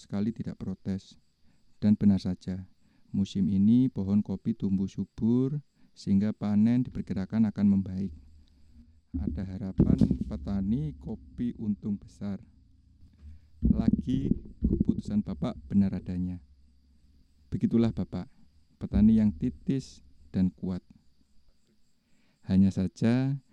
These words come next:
suatu ketika aku melihat kekuatan Bapak nyaris pupus di tengah jalan. Tepatnya, saat Ibu tiba-tiba meninggal dunia gara-gara terserang angin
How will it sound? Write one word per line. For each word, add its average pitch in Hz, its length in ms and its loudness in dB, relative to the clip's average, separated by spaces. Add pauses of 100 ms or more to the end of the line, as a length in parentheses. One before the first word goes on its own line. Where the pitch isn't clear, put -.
(180)
suatu - 400 -4
ketika 117 480 -4
aku 113 160 -4
melihat 101 320 4
kekuatan 101 720 0
Bapak 104 320 -6
nyaris 104 320 0
pupus 127 400 -6
di - 160 -10
tengah 95 240 0
jalan. 90 480 -6 (800)
Tepatnya, 98 800 -4 (640)
saat - 320 -8
Ibu 127 400 -4
tiba-tiba 110 800 -4
meninggal 98 480 2
dunia 104 640 4
gara-gara 101 480 -6
terserang 98 560 -4
angin 95 240 -2